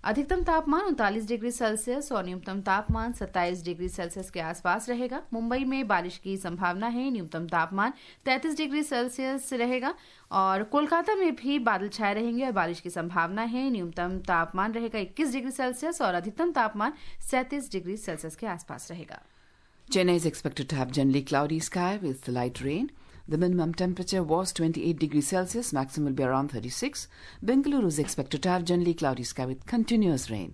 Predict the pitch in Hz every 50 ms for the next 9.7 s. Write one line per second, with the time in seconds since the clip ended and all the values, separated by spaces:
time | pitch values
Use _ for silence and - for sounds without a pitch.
0 | - - - - - - - 175 185 190 185 170 156 151 156 147 180 170 175 180
1 | - - 180 175 180 175 - 180 175 175 180 170 170 170 160 - - - - 202
2 | 220 220 - 247 165 151 127 127 131 131 - 165 170 175 - 247 262 262 - 170
3 | 143 139 - - 139 131 123 131 135 131 147 180 220 214 - 156 127 123 120 117
4 | - - 170 160 156 139 120 117 - - - - - - - - - - - -
5 | - - 147 147 143 139 135 120 131 127 127 123 131 120 - - 110 - - -
6 | 123 - - 135 - 135 131 120 123 135 127 131 135 135 131 - 156 151 151 156
7 | 156 156 - - 156 160 156 - - 123 143 143 147 151 - 143 143 135 - 139
8 | 135 135 - - 143 139 139 135 135 135 117 117 135 139 160 175 - - 143 147
9 | 156 - - 139 131 120 120 - - 107 73 65 - -